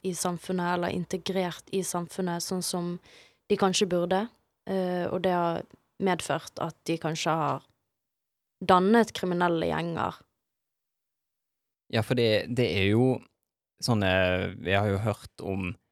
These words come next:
Speaker 2: at det er visse deler av svenske storbyer som, eh, mer eller mindre har blitt til gettoer, og sånne, sånne områder er jo notoriske for å skape akkurat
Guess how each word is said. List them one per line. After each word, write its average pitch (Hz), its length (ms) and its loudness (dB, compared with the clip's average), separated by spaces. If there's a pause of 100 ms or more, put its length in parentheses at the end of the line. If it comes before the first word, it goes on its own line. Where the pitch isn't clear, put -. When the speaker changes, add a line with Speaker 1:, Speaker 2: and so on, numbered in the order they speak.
(100)
Speaker 2:
at - 140 -6
det 92 100 -4
er 98 80 -4
visse - 260 -2
deler 90 380 -6
av 90 200 -8
svenske 95 460 -6
storbyer 92 520 -2
som, 98 280 -6
eh, 85 160 -6 (160)
mer 92 380 -2
eller 95 80 -6
mindre 92 220 -4
har 101 80 -4
blitt - 180 -8
til 95 180 -6
gettoer, 92 640 -6
og 90 360 -4 (500)
sånne, 95 720 -2
sånne 95 640 -2
områder 101 640 -2
er 92 220 -4
jo 95 220 -2 (720)
notoriske 107 760 -2
for 98 200 -4
å 98 40 -4
skape 90 500 -4 (100)
akkurat - 880 -8